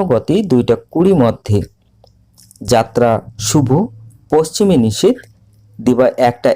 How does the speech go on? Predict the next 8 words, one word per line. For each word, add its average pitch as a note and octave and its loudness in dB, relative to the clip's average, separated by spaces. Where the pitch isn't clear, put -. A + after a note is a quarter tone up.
এগারো D#3+ 2
গতে A#2+ 0
নৈরতে A#2+ 2
অগ্নি D#3 0
কোনো A2+ 2
নিষেধ। A2 0
দিবা D#3 2
তিনটা D#3 2